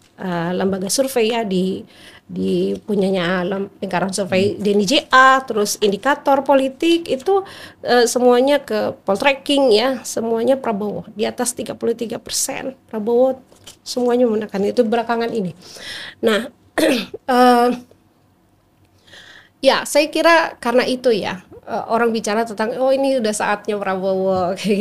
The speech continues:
Speaker 1: gitu kan. Eh, kemudian kita lihat juga belakangan Pak Jokowi
Speaker 2: Iya,
Speaker 1: ini
Speaker 2: sempat,
Speaker 1: banyak,
Speaker 2: sempat
Speaker 1: banyak,
Speaker 2: mengeluarkan
Speaker 1: <laughs> ba-,
Speaker 2: statement-statement.
Speaker 1: banyak merapat.
Speaker 2: Iya.
Speaker 1: <laughs> Banyak merapat ke Pa-,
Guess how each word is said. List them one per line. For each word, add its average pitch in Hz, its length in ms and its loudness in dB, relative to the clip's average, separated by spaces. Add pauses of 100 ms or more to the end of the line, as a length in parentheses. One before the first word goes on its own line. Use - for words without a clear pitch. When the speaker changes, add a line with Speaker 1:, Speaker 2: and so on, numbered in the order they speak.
Speaker 1:
gitu 190 100 -6
kan. 208 240 -4 (520)
Eh, 214 560 -2
kemudian 226 680 0
kita 247 220 -6
lihat 220 320 -2
juga 190 260 -4
belakangan 208 840 -2 (240)
Pak - 640 -10
Jokowi 254 720 -2
Speaker 2:
Iya, 208 80 -2
Speaker 1:
ini 117 80 0
Speaker 2:
sempat, 254 240 0
Speaker 1:
banyak, - 160 2 (320)
Speaker 2:
sempat 226 160 -2
Speaker 1:
banyak, 135 160 2
Speaker 2:
mengeluarkan 123 560 -2 (180)
Speaker 1:
<laughs> - 140 -10
ba-, 269 160 4
Speaker 2:
statement-statement. 127 960 -4
Speaker 1:
banyak 339 320 4
merapat. 339 480 2
Speaker 2:
Iya. 151 240 0 (360)
Speaker 1:
<laughs> - 360 -12
Banyak 311 320 4
merapat 269 400 4
ke 247 240 0
Pa-, 240 320 2